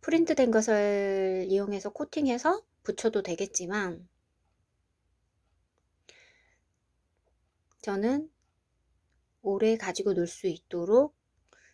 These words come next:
만들기로 했어요. 그래서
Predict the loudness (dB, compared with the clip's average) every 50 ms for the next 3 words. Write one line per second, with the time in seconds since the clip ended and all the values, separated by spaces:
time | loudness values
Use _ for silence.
0 | _ _ -14 -10 -8 -4 -2 -2 0 0 -2 -6 -8 -10 -14 -14 -14 -16 -18 -20
1 | -20 -20 _ _ _ _ _ _ -16 -14 -12 -12 -10 -8 -6 -4 -4 -2 -2 -2
2 | -4 -4 -6